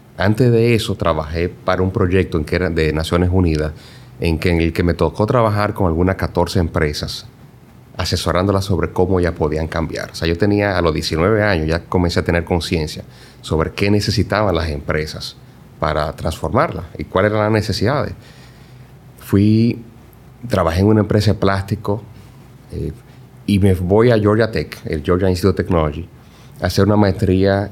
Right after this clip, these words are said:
en ciencia, en ingeniería industrial y sistemas, con un certificado de manufactura integrada por computadora. Trabajo en, en desarrollo de tecnología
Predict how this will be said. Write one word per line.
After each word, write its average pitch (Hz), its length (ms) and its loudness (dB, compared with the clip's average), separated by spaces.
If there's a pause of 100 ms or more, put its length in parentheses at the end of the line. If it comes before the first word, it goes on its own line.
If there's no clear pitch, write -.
(120)
en 78 280 -4
ciencia, 80 640 -2
en 76 200 -4
ingeniería 80 380 -2
industrial 95 400 -2
y 90 40 -4
sistemas, 78 560 -6
con 80 180 0
un 92 140 0
certificado 95 520 -2
de 90 60 0
manufactura 80 460 -2
integrada 78 400 -2
por - 140 -4
computadora. 76 600 -4 (540)
Trabajo 98 500 2
en, 120 140 0 (140)
en 90 180 -2
desarrollo 90 560 0
de 107 80 2
tecnología 98 720 2